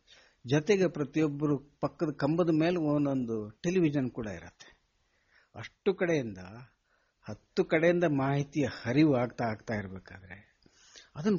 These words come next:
ಪ್ರೊಸೆಸ್ ಮಾಡುವಷ್ಟು ವಿವೇಕ ಹುಟ್ಟೋದಿಲ್ಲ ನಮ್ಮಲ್ಲಿ. ತಕ್ಷಣ ಅದನ್ನ ಅಷ್ಟೇ ವೇಗವಾಗಿ ನಾವು ಮಾಧ್ಯಮದೊಳಗೆ ತೋರಿಸಿ ಜನಕ್ಕೆ, ಆ, ಜನಕ್ಕೆ ಹರಿದು ಬಿಡ್ಬೇಕು ಅಂತ. ಇನ್ನಿನ್ನು ಕ್ರಮೇಣವಾಗಿ ಆ ಮಾಧ್ಯಮಗಳು ಬೇಕಾಗಲ್ಲ ನಿಮಗೆ, ಟಿ ವಿ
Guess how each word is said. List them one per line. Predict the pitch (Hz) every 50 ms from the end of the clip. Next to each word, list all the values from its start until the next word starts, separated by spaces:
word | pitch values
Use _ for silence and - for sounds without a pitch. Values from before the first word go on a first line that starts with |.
| - -
ಪ್ರೊಸೆಸ್ | - 147 143 - - 233 226 - -
ಮಾಡುವಷ್ಟು | 226 214 208 202 202 208 185 - - _ _ - - 190 180 180 170 165 160 160 175 -
ವಿವೇಕ | 127 143 156 202 220 220 220 - 214 208 180
ಹುಟ್ಟೋದಿಲ್ಲ | 185 165 - - 185 165 156 127 117
ನಮ್ಮಲ್ಲಿ. | 107 101 95 90 85 76 - _ _ _ _ _ _ _ _ _ _ _ _ _ _
ತಕ್ಷಣ | - 120 - _ - - 202 240 262 233
ಅದನ್ನ | 196 214 226 214 202
ಅಷ್ಟೇ | 185 160 139 127 107 - - - _ - 185 208 214 - - - - 123
ವೇಗವಾಗಿ | 139 165 180 160 170 170 170 175 202 - 233
ನಾವು | 190 165 156 151 143
ಮಾಧ್ಯಮದೊಳಗೆ | 131 131 139 143 135 139 - 151 139 139 135 139 156 175 - _
ತೋರಿಸಿ | - 175 185 214 196 - -
ಜನಕ್ಕೆ, | 156 127 135 156 - - 254 214 - _ _ _ _ _ _ _ _ _ _ _ _ - 107
ಆ, | 101 104 107 98 98 101 110 123 135
ಜನಕ್ಕೆ | 151 185 208 240 226 - - -
ಹರಿದು | 139 139 135
ಬಿಡ್ಬೇಕು | 123 113 107 101 104 95 - -
ಅಂತ. | 98 95 - - - 107 110 113 110 110 110 113 113 _ _ _ _ _ _ _ _ _ _ _ _ _ _ _ _ _ _ _ _ _ _ _ _ _ -
ಇನ್ನಿನ್ನು | 123 160 190 208 214 208 202
ಕ್ರಮೇಣವಾಗಿ | 208 - 190 202 208 208 208 208 208 202 196
ಆ | 185 170 160
ಮಾಧ್ಯಮಗಳು | 160 156 151 151 147 147 156 165 170 170 175 180
ಬೇಕಾಗಲ್ಲ | 170 160 160 156 160 135 113 110 107 104
ನಿಮಗೆ, | 101 104 104 104 104 98 95 98
ಟಿ | - - 123 120
ವಿ | 127 139 135 143 143 135 127 127 123